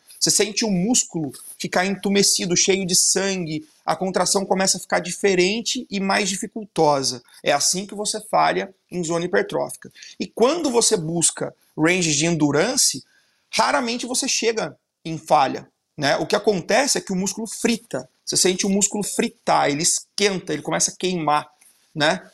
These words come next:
Então, são tipos de estímulos e fadigas totalmente diferentes. Se você tá em estímulo hipertrófico e não sentiu isso que eu falei, o músculo começar a amarrar, a contração ficar dificultosa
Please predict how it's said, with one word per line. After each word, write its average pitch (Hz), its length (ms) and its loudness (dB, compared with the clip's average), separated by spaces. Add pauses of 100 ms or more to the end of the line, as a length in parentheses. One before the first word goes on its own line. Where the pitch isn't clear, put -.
(160)
Então, 170 460 0
são 220 320 2
tipos 262 520 -2
de 202 100 -4
estímulos 208 560 -2
e 170 60 -6
fadigas 170 440 -2
totalmente 226 420 0
diferentes. 226 560 -2 (320)
Se - 200 2
você 311 360 4
tá 185 220 2
em 170 100 -2
estímulo 180 380 -2
hipertrófico 185 680 -4 (180)
e 240 120 4
não 247 300 2
sentiu 190 600 0
isso 156 180 0
que - 80 -8
eu 147 60 -2
falei, 147 460 0 (300)
o 160 80 0
músculo 190 360 2
começar 180 400 2
a 180 200 2
amarrar, 185 580 -2 (100)
a 156 60 -6
contração 185 640 -2
ficar - 200 -6
dificultosa 165 920 0